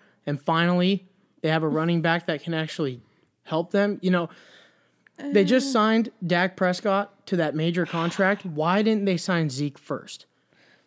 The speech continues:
Speaker 2: I don't like Dak.
Speaker 1: It's because they're looking for a franchise quarterback. But in my humble opinion, Dak Prescott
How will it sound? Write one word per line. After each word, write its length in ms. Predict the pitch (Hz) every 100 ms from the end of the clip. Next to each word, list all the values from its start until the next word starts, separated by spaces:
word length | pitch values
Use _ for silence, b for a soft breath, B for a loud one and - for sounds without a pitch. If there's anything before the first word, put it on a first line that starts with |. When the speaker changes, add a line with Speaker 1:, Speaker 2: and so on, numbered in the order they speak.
| b _ _ _ -
Speaker 2:
I 400 | - - - 254
don't 220 | 262 233
like 120 | 202 196
Dak. 480 | - 185 185 185 - -
Speaker 1:
It's 100 | 151
because 240 | 185 190
they're 100 | 185
looking 300 | 170 196 208
for 440 | - 185 170 156 -
a 40 |
franchise 580 | 151 - 180 190 185 156
quarterback. 640 | - 180 151 131 120 113 - _
But 160 | 175 175
in 100 | 180
my 360 | 180 196 214 196 _ -
humble 380 | 214 196 151 127
opinion, 480 | - 139 131 120 120 b b b b b b
Dak 260 | - 165 170
Prescott 520 | 185 165 - 151 135